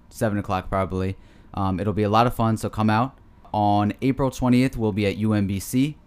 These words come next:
On April twenty-seventh, we'll be at University of Maryland. And on May thirteenth, we'll be at the Citizens Foundation charity show,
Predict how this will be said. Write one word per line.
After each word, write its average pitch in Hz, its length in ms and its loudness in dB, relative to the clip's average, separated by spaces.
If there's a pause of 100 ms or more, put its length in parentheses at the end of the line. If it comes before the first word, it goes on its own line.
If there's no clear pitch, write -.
(300)
On 113 480 4 (160)
April 139 340 -2
twenty-seventh, 120 680 2
we'll 107 240 0
be 101 200 -2
at 95 220 -2
University 101 480 -4
of 90 80 -4
Maryland. 117 640 2
And 107 520 2
on 98 280 -2
May 117 180 4
thirteenth, 110 540 -2
we'll 98 240 -4
be 101 200 -6
at 98 140 -6
the 95 80 -8
Citizens 123 480 -2
Foundation 104 580 0
charity 101 380 -2
show, 92 400 -4